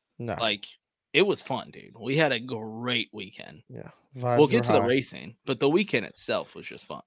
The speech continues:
Speaker 1: <clears throat> I ain't gonna lie, or I guess we drank like hell Friday when y'all first got here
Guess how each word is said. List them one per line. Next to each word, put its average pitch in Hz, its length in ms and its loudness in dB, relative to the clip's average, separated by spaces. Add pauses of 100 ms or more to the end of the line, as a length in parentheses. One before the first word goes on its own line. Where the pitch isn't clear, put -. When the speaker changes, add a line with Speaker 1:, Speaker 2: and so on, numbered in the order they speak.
Speaker 1:
<clears throat> - 100 -20 (880)
I 156 180 8
ain't 294 100 4
gonna 165 120 6
lie, 117 240 2
or 143 240 2
I 156 60 4
guess 196 340 2
we 170 220 0
drank 185 320 2
like 139 200 2
hell 135 280 4
Friday 127 380 2
when 107 140 -4
y'all 107 100 -4
first - 260 -8
got 123 180 0
here 135 380 -2